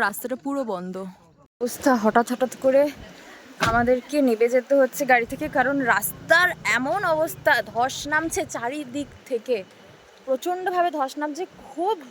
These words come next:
একটা, এই যে সি, ওরা just গেছে পাহা-, প-, এটা সরাতে, just গাছ টাছ পড়ে গেছে, ভীষণ খারাপ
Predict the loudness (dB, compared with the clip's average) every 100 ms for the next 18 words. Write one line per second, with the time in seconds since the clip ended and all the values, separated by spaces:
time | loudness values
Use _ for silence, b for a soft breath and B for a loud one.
0 | -2 0 -2 -4 -2 -2 -4 -8 -6 -6
1 | -6 -12 -16 -20 -16 -12 -12 -12 -20 -20
2 | -20 -20 -20 -10 -2 -2 -2 -8 -8 -6
3 | -8 -8 -6 -6 -4 -2 -2 -4 -4 -6
4 | -2 2 2 2 -2 0 -4 2 0 0
5 | -6 -10 -2 -2 2 0 0 -6 -6 B
6 | B -16 -12 -10 0 0 0 0 0 2